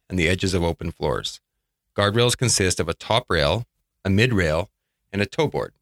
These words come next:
The toe board is to prevent tools and materials from dropping through the openings.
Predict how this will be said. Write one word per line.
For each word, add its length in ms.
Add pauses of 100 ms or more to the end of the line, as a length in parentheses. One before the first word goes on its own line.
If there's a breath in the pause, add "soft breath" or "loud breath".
(720)
The 60
toe 220
board 240
is 80
to 100
prevent 380
tools 340
and 80
materials 440
from 160
dropping 520
through 220
the 160
openings. 580